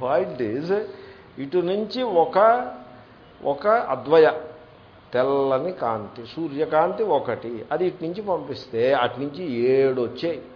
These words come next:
రంగురంగులు కూడా, చిత్ర విచిత్రములు ఏడు వచ్చాయి. అదే రకంగా ఇది ఆ ప్రిజం. This is the prism. ఈ ప్రిజం, ఈ ప్రిజం గుండా బ్రహ్మ చైతన్యం, బ్రహ్మ అంటే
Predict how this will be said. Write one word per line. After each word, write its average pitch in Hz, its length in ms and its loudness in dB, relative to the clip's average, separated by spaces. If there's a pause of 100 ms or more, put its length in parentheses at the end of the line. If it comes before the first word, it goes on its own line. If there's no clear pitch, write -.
(480)
రంగురంగులు 170 640 2
కూడా, 131 220 0
చిత్ర 156 460 0
విచిత్రములు 170 680 -2
ఏడు 135 280 0
వచ్చాయి. 110 440 -8
అదే 120 200 -2
రకంగా 127 720 -4 (760)
ఇది 156 220 2
ఆ 170 100 12
ప్రిజం. 131 580 0 (720)
This 131 240 -8
is 170 120 -4
the 185 120 -4 (100)
prism. 117 300 -4 (1400)
ఈ 123 60 -10
ప్రిజం, 117 420 -12 (800)
ఈ 165 100 -4
ప్రిజం 143 460 0 (380)
గుండా 190 420 4
బ్రహ్మ 147 680 -4 (380)
చైతన్యం, 143 480 -4
బ్రహ్మ 113 220 -6
అంటే 156 220 -4